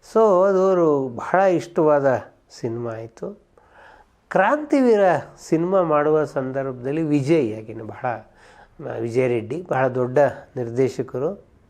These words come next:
ವಿಜಯ್ ಅವರನ್ನು ಕರೆದು ಹೇಳಿದ್ರು, ನೋಡಯ್ಯ, ನಾನು ನೋಡಿದೆ ನಿನ್ನ "ಕುಳ್ಳ ಏಜೆಂಟ್ ಜೀರೋ ಜೀರೋ ಅಂದ. ನಾನೊಂದು ಅದೇ ಥರ ಸಿನಿಮಾ ಮಾಡ್ತೀನಿ, ಮಾಡ್ತೀಯಾ?" ಅಂತಂದ್ರು. "ವಿಜಯ್ ಅಂತ ಡೈರೆಕ್ಟರ್ ಮಾಡ್ಬೇಕಾದ್ರೆ ಯಾಕೆ ಮಾಡ್ಬಾರ್ದು?"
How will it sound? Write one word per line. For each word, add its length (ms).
ವಿಜಯ್ 540
ಅವರನ್ನು 360
ಕರೆದು 340
ಹೇಳಿದ್ರು, 440
ನೋಡಯ್ಯ, 460
ನಾನು 300
ನೋಡಿದೆ 640
ನಿನ್ನ 260
"ಕುಳ್ಳ 160
ಏಜೆಂಟ್ 460
ಜೀರೋ 260
ಜೀರೋ 320
ಅಂದ. 240
ನಾನೊಂದು 600
ಅದೇ 200
ಥರ 220
ಸಿನಿಮಾ 380
ಮಾಡ್ತೀನಿ, 580
ಮಾಡ್ತೀಯಾ?" 560
ಅಂತಂದ್ರು. 680
"ವಿಜಯ್ 320
ಅಂತ 160
ಡೈರೆಕ್ಟರ್ 520
ಮಾಡ್ಬೇಕಾದ್ರೆ 600
ಯಾಕೆ 300
ಮಾಡ್ಬಾರ್ದು?" 540